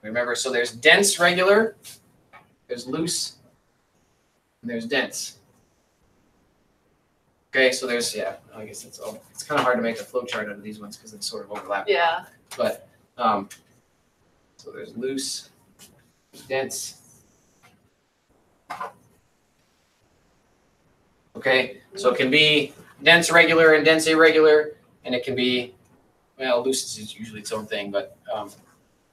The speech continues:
Speaker 1: yeah, so dense can be regular, irregular, and then loose. Uh, okay, so of the loose types,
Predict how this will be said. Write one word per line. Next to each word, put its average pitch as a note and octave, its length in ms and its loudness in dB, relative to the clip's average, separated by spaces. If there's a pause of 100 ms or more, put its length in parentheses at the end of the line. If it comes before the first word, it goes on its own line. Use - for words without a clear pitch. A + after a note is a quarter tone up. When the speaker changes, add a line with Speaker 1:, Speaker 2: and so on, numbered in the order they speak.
Speaker 1:
yeah, A#2 120 -4
so - 180 -8
dense C#3 260 -4
can C3+ 140 -10
be B2+ 280 -6 (520)
regular, B2 420 0
irregular, A#2+ 580 -2 (340)
and A#2+ 120 -12
then A#2 120 -4
loose. - 420 -6 (580)
Uh, A#2 260 4
okay, - 220 2
so C#3 180 4
of D#3 80 4
the D3+ 80 6
loose F3 320 2
types, - 520 4